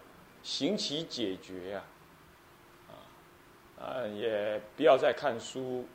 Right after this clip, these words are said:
也不要再听什么道理，这当然是最理想的啦。不过呢，有时候我们呢，佛学院的学习呀，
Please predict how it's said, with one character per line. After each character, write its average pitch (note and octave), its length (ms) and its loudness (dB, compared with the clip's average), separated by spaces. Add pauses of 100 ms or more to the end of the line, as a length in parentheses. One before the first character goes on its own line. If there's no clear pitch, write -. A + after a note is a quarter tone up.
也 G#2 100 -6
不 B2 140 -6
要 A#2 120 6
再 A2 140 0
听 A2+ 260 -10
什 - 160 -14
么 F2 100 -10
道 G#2+ 180 0
理， E2+ 80 -8 (1080)
这 A#2 140 -10
当 A2+ 260 4
然 G#2 120 -6
是 A#2 100 -10
最 C3+ 180 -2
理 A2+ 220 -6
想 A#2 260 -2 (160)
的 E2 140 -10
啦。 G#2 240 -2 (2000)
不 - 80 -16
过 C#3 220 4
呢， A2+ 100 0 (2000)
有 F2 100 -6
时 C3+ 160 -2
候 C3+ 60 12
我 A2+ 180 8
们 G2+ 220 -6
呢， F#2 160 -8 (840)
佛 C3+ 220 2
学 B2+ 220 2
院 C#3+ 200 8
的 A#2+ 80 0
学 A#2 300 -4
习 G2 320 -6
呀， G#2 160 -2